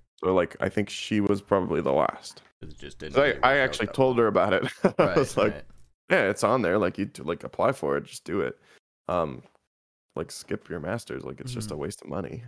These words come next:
Speaker 1: at that
Speaker 2: Yeah.
Speaker 1: point. You're already gonna be here for years." Like,
Speaker 2: And there's
Speaker 1: do it.
Speaker 2: no downside to skipping.
Speaker 1: And, uh, I mean, there isn't that if you,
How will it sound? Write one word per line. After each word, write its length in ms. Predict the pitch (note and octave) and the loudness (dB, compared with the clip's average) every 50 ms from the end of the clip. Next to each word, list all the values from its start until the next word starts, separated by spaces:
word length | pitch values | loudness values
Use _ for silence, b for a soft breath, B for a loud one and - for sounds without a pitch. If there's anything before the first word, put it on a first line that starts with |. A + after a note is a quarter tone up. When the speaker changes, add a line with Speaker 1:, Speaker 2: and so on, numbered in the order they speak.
| - _ - | -18 _ -16
Speaker 1:
at 80 | - - | -10 -8
that 80 | - | -8
Speaker 2:
Yeah. 100 | - F2+ | -6 -6
Speaker 1:
point. 260 | E2 - - - - - | -8 -10 -12 -12 -12 -10
You're 160 | - D#2+ F#2 G#2 | -8 -4 -2 0
already 220 | G#2 A#2+ G#2+ F#2+ | 2 2 2 0
gonna 160 | - F#2 F2+ | 0 -2 -2
be 140 | - E2 F2 | -2 -4 -4
here 160 | A2+ - D#2+ | -4 -6 -10
for 140 | - - D2 | -10 -10 -12
years." 460 | C2 A#1+ C#2+ B1+ G#1+ G1+ - - - | -10 -8 -6 -6 -6 -8 -10 -10 -12
Like, 280 | - G#1+ - - - _ _ _ _ _ _ - - | -12 -12 -14 -16 -20 _ _ _ _ _ _ -10 -8
Speaker 2:
And 120 | B2 B2 | -6 -6
there's 140 | B2+ B2 B2+ | -6 -4 -4
Speaker 1:
do 40 | C3 | -4
it. 40 | |
Speaker 2:
no 60 | C3 C3 | -6 -4
downside 580 | G#2 G2+ F2+ G#2 C#3+ D3 - - G#1+ - - | -4 -4 -4 -4 -6 -8 -10 -12 -12 -14 -14
to 60 | - | -16
skipping. 240 | - - - - _ _ _ _ _ _ - | -18 -18 -18 -20 _ _ _ _ _ _ -8
Speaker 1:
And, 220 | - F#2 F2 E2+ - | -6 -6 -6 -4 -6
uh, 160 | D2+ B1+ - _ _ F#3+ _ _ _ _ _ _ _ _ _ _ _ _ _ _ _ _ _ _ _ - - - - - - - | -6 -8 -8 _ _ _ _ _ _ _ _ _ _ _ _ _ _ _ _ _ _ _ _ _ _ -18 -18 -18 -16 -8 -2 0
I 100 | C#3+ C3 | 2 4
mean, 180 | A2+ G#2+ G#2 | 4 4 4
there 120 | G2+ G2+ F2+ | 2 2 2
isn't 320 | - G#2 A2+ A2 A2 G2+ | 2 2 0 2 0 0
that 180 | G2 F#2+ F2+ F2 | 0 0 0 0
if 140 | G2 - - | -2 -4 -6
you, 160 | F#2 F2+ | -10 -10